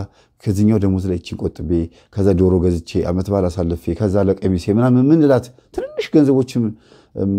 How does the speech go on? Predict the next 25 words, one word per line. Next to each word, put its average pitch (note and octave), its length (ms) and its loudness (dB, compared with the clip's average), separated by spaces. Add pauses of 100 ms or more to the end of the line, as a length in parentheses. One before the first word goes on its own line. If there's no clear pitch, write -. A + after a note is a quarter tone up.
(640)
ባንክ C3 380 2
እንኳን B2 260 0
ለማስቀመጥ A2+ 480 -2
ስንሄድ C#3+ 360 -4 (320)
ሁለት A2 200 4
መቶ G#2 260 2
ሦስት B2 200 -4
መቶ A2+ 160 -2
ብር G2+ 140 -2
ልናስቀምጥ G2 520 -2
የምንሄድ G2 360 0
ሰዎች D#2+ 340 -4 (340)
በዛ A#2 240 4 (120)
እምነ-፣ A2+ 300 0
በዛ G#2 300 -2 (100)
አይነት G2 300 -2
ኑሮ F2+ 200 0
ውስጥ D#2+ 180 -6
ነች E2 180 -12
ያለችው D#2+ 340 -14
ልጅቷ። F2+ 240 -18 (2750)
እና F2+ 220 2 (1400)
የዋህዋ G2+ 540 4 (280)
በጓ G#2+ 300 2 (180)
ይቺ F#2 220 -4